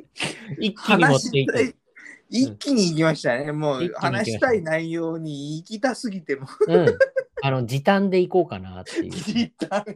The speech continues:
Speaker 2: が。<laughs> まさにコロナ時代の。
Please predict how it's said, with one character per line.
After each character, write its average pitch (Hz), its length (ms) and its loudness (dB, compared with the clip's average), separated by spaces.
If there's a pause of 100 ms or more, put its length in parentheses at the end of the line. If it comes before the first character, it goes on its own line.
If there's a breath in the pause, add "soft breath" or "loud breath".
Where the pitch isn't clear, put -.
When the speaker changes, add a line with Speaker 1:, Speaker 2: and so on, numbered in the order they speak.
(360)
Speaker 2:
が。 214 600 -8 (520)
<laughs> - 180 -10 (1800 loud breath)
ま 156 220 -4
さ 185 140 -4
に 135 120 -8
コ 143 160 0
ロ 143 100 2
ナ 139 200 -4 (120)
時 143 200 -10
代 120 240 0
の。 113 280 -8